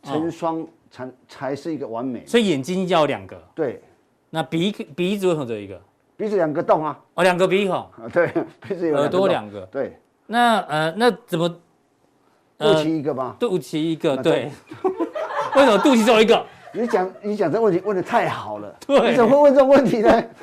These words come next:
Speaker 1: <laughs> 肚脐下面为什么只有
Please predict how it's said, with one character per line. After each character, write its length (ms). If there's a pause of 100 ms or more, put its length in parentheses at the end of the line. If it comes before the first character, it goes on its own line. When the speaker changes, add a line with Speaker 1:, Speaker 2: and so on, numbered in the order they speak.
(160)
Speaker 1:
<laughs> 1160 (760)
肚 140
脐 160
下 220
面 180
为 100
什 80
么 120
只 100
有 180